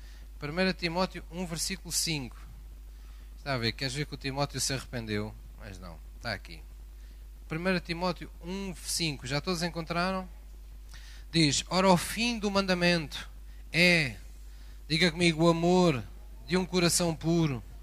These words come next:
de uma boa consciência e de uma fé não fingida." Amém? O fim do mandamento é o amor de um coração puro. Irmãos, uma decisão, uma escolha que todos temos que fazer todos os dias na vida.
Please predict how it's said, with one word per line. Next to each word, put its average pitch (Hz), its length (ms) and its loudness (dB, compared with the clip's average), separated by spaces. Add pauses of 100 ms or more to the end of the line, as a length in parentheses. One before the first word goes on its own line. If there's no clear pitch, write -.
(400)
de 196 120 4
uma 190 160 8
boa 185 180 8
consciência 170 960 4 (420)
e 175 140 6
de 185 120 6
uma 180 200 8
fé 180 500 8 (800)
não 160 420 8
fingida." 117 720 2 (680)
Amém? 175 500 2 (460)
O 156 60 -6
fim 214 260 0
do 190 120 0
mandamento 175 640 2
é 170 40 4
o 165 60 6
amor 160 260 0
de 151 120 -8
um 151 40 -10
coração 135 440 0
puro. 120 420 -2 (400)
Irmãos, 170 400 2
uma 175 160 2
decisão, 170 520 0
uma 160 120 -6
escolha 165 560 2
que - 80 -16
todos 180 320 0
temos 175 300 0
que - 100 -10
fazer 160 320 0
todos 185 500 6
os 165 140 0
dias 175 180 2
na 170 140 2
vida. 147 500 2